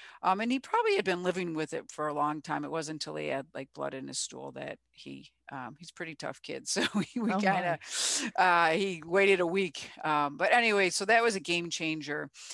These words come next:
Speaker 1: Um, but we were always trying to alter his diet. And then we had started using C B D, and that was, like,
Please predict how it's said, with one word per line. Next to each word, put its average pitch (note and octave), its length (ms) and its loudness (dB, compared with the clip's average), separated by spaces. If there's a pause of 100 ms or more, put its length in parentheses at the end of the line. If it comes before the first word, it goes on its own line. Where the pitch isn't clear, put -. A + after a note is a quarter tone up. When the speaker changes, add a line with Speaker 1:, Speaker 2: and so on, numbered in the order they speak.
(200)
Speaker 1:
Um, E3+ 180 4
but G#3+ 100 2
we C4 140 0
were C#4 80 4
always F4 220 0
trying G3+ 240 2
to D#3+ 100 4
alter F3 300 4
his D3+ 140 -6
diet. G3+ 600 6
And F3+ 160 -2
then F3 160 0
we E3+ 140 -6
had D#3+ 140 -2
started D#3+ 420 0
using D#3 380 -8
C D3 220 -8
B D3+ 120 -12
D, A3 460 -2 (180)
and E3 140 -2
that F3+ 120 2
was, E3 160 -2
like, D#3+ 180 0